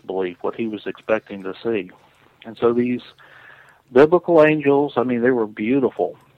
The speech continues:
I mean, it's, it's hard to describe. It was just an awesome amount of power. Came out, and they came, and, you know, they put their hands on Ralph's shoulders, and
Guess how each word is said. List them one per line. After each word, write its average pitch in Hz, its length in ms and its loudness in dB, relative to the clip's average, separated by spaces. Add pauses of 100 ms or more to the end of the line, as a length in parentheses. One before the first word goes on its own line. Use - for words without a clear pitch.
I 107 80 -10
mean, 104 160 -12
it's, 104 180 -14
it's 110 160 -12
hard 120 260 2
to 104 100 -6
describe. 117 460 0
It 71 80 -4
was 101 120 -12
just 104 200 -10
an - 100 -14
awesome 117 500 0
amount 107 300 -4
of 98 60 -6
power. 120 440 2 (520)
Came 165 260 0
out, 131 320 4 (560)
and 107 120 -14
they 107 120 -6
came, 113 480 -8
and, 92 160 -12 (1000)
you 117 60 -8
know, 104 100 -4
they 107 60 -4
put 110 220 -8
their 117 140 0
hands 117 380 -6
on 110 160 -2
Ralph's 110 320 0
shoulders, 117 640 -2
and 98 180 -12